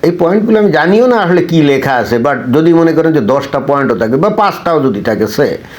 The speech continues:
আমি শুনছি আরও নাকি বেশি পয়েন্ট আছে। তো ওই পয়েন্টগুলো, গুলো পড়ে তারপরে হ্যাঁ না এই, এ, ভোট দিতে হবে। অদ্ভুত ব্যাপার না? আপনি ভোট কেন্দ্রে যাবেন, ওখানে আপনি সময় পাবেন কতটুকু?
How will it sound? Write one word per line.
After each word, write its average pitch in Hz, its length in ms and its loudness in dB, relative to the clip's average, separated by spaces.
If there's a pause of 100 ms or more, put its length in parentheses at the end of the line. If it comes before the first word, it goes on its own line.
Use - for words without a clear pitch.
(380)
আমি 147 200 0
শুনছি 185 300 2
আরও 160 260 0
নাকি 170 240 2
বেশি 151 320 0
পয়েন্ট 110 380 0
আছে। 95 180 -2
তো 127 360 0 (420)
ওই 160 260 0
পয়েন্টগুলো, 175 580 2
গুলো 165 480 2
পড়ে 170 400 2
তারপরে 156 380 0
হ্যাঁ 143 280 0
না 139 320 0
এই, 135 180 2
এ, 131 200 0
ভোট 123 380 -2
দিতে 139 360 2
হবে। 95 240 -4 (1080)
অদ্ভুত 107 320 0
ব্যাপার 156 300 0
না? 127 300 -2 (680)
আপনি 143 180 0
ভোট 135 320 0
কেন্দ্রে 160 260 2
যাবেন, 160 300 2
ওখানে 156 340 0 (100)
আপনি 147 240 0
সময় 165 280 -2
পাবেন 139 260 -2
কতটুকু? 101 440 -4